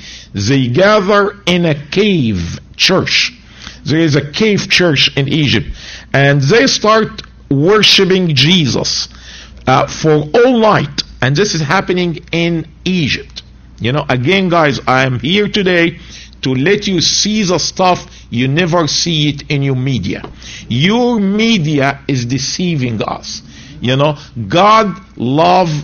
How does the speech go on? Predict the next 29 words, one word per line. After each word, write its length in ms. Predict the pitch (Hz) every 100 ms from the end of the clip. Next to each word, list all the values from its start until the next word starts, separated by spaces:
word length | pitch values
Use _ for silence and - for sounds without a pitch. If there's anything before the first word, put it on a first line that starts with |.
| -
Muslims. 760 | 123 147 156 110 110 98 - -
God 680 | 107 110 156 180 165 -
love 600 | 131 139 156 160 131 -
the 120 | 107 120
Jew. 480 | 110 156 135 90 - - - -
And 240 | - 127 123 -
I 240 | 214 233
believe 380 | 202 175 147 127
the 140 | 123 139
only 280 | 208 226 208
two 240 | 214 220 156
group 440 | 151 107 98 - - - - -
the 200 | 104 131
Lord 600 | 156 190 208 185 151 -
is 160 | 151 135
working 400 | 156 160 - 156
among 260 | 147 156 151
them 360 | 131 151 147
right 320 | 139 143 147 151
now 300 | 143 135 135 - -
is 180 | 123 113
the 80 | 127
Muslim 420 | 135 135 110 120
and 120 | 117
Jew. 220 | 104 107 95
Do 100 | 127
you 60 |
know 140 | 147 147
why? 240 | 156 165